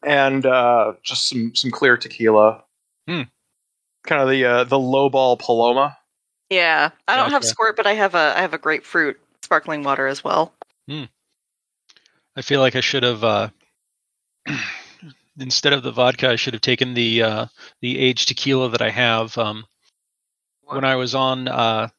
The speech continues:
Speaker 2: yeah, when I was on the podcast, uh, a couple week,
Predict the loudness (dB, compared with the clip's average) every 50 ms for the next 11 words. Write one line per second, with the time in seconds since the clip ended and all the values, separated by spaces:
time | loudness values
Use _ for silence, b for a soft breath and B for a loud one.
0 | _ -2 0 0 0 0 -2 -2 -2 0 0 0 0 -2 -2 0 0 0 0 0
1 | 0 0 0 0 0 -2 -4 -4 -4 -4 -2 -2 -2 -2 -2 -2 -2 -4 -4 -2
2 | -4 -4 -4 -6 -6 -4 -4 -2 -2 -4 -6 -8